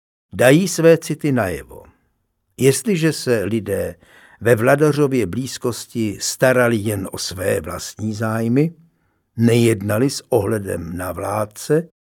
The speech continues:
a sloužili mu tak, že lid začal vládce nenávidět, když nastane taková chvíle,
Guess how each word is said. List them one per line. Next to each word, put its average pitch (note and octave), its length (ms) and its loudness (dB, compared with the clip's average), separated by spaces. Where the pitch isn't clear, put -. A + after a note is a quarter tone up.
a B2 100 2
sloužili A#2+ 640 4
mu G#2+ 160 0
tak, B2 420 -2
že G2 220 -2
lid G#2+ 300 -4
začal G2+ 440 -6
vládce F#2 420 -10
nenávidět, F#2+ 840 -4
když A#2 320 0
nastane G3 540 4
taková A#2 460 2
chvíle, A#2+ 640 4